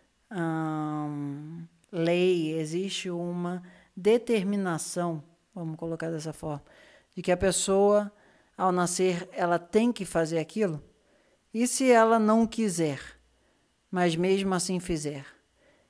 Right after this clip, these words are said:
E se ela não fizer de jeito nenhum? Na próxima encarnação, ela continua tendo, tendo que cumprir o que não fez ou faz a contragosto?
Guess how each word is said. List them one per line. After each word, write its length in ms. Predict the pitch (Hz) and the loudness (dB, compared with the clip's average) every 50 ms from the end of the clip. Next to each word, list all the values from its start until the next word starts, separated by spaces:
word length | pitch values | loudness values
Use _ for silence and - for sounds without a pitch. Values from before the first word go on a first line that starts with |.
| _ _ | _ _
E 80 | 220 208 | -4 0
se 120 | - 254 | 4 4
ela 200 | 254 254 247 247 | 6 6 6 4
não 100 | 247 254 | 4 2
fizer 320 | 226 233 214 208 214 214 208 | 2 2 4 4 4 4 4
de 240 | 196 202 196 185 | 2 -2 -2 2
jeito 340 | 175 190 196 208 202 - 202 | 4 4 4 4 2 0 0
nenhum? 380 | 202 202 190 170 156 147 135 139 - _ _ _ _ _ _ _ _ _ _ | 2 2 2 2 2 0 -4 -8 -12 _ _ _ _ _ _ _ _ _ _
Na 80 | 190 185 | -6 -6
próxima 460 | 180 196 202 220 220 - 220 214 208 | 0 2 2 2 2 2 0 0 0
encarnação, 500 | 202 196 196 180 180 175 170 175 180 170 | 0 2 2 2 2 2 0 0 -2 -2
ela 160 | 170 165 165 | 0 -2 -2
continua 480 | 165 - 175 170 - - 175 180 208 208 | -2 -2 -4 -4 -4 -2 -2 0 0 0
tendo, 400 | 202 - 185 185 185 175 180 - - _ | -2 -2 -2 -2 -2 -4 -6 -10 -6 _
tendo 540 | - 190 208 226 233 233 214 185 175 170 | 4 6 8 8 8 6 6 4 2 -2
que 160 | 170 - 180 165 | -2 -4 -6 -6
cumprir 720 | - 175 165 151 - - 160 160 180 214 226 - - - _ _ _ _ _ _ _ _ _ _ _ _ | -4 -4 -4 -4 -4 -4 -4 -4 -4 -4 -6 -8 -12 -18 _ _ _ _ _ _ _ _ _ _ _ _
o 120 | 190 175 | -8 -8
que 120 | - - | -6 -4
não 160 | 170 170 165 156 | -2 -2 -2 -2
fez 440 | - - 180 190 214 247 226 208 | -2 0 0 2 2 0 0 0
ou 180 | 208 202 196 180 | 0 0 0 0
faz 460 | - - 180 180 180 180 180 170 165 | 0 -2 0 0 0 0 -2 -2 -2
a 40 | 160 | -4
contragosto? 800 | - 180 165 160 160 165 170 190 196 180 - - - - - | -4 -4 -6 -4 -6 -4 -2 -2 -2 -2 -4 -6 -10 -12 -14